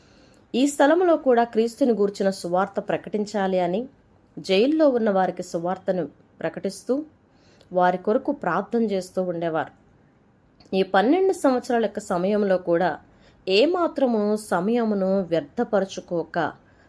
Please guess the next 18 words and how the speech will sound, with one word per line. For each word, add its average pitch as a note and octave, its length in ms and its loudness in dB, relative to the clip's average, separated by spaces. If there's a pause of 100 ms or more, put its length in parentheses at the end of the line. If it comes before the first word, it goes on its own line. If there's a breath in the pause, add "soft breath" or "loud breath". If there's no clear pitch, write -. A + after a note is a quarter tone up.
(140 soft breath)
ప్రతి G3 400 0
నిమిషము B3 560 2
ప్రార్థనలోనూ, F#3+ 1000 0
ధ్యానములోనూ F#3+ 920 0 (100)
గడిపేవారు. E3 540 -4 (960 soft breath)
ప్రపంచంలో C4 680 4
గొప్ప F#3 280 0
పేరు G3 320 2
పొందిన F3+ 520 2 (140)
యాత్రికుని A3 640 0
ప్రయాణం F#3 540 0 (100)
అనే E3+ 120 -4
పుస్తకాన్ని F#3+ 920 -4
జైల్లోనే F3 560 0
రాశారు. F3 580 -6 (580 soft breath)
అనేక F4 420 2
సంవత్సరాలుగా G#3+ 920 0
ఉన్న F3 440 -2